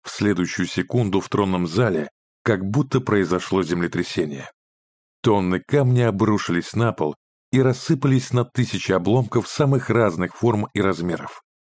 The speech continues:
В воздух взметнулось облако из песка и пыли. Только когда все стихло, беглецы остановились и замерли,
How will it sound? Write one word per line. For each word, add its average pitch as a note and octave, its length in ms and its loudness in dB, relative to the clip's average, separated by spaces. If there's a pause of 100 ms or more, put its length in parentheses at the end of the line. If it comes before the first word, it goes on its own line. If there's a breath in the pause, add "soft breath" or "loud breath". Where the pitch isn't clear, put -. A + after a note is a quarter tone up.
(520)
В G#2 140 2
воздух A2+ 560 2
взметнулось G2 800 0
облако B2 400 2
из F#2 140 0
песка - 340 -2
и E2 100 0
пыли. D2+ 360 -4 (920)
Только C#3+ 340 4
когда G2+ 300 2
все - 180 -2
стихло, E2 560 -2 (300)
беглецы C3 480 2
остановились B2+ 800 2
и G2+ 100 2
замерли, B2 640 2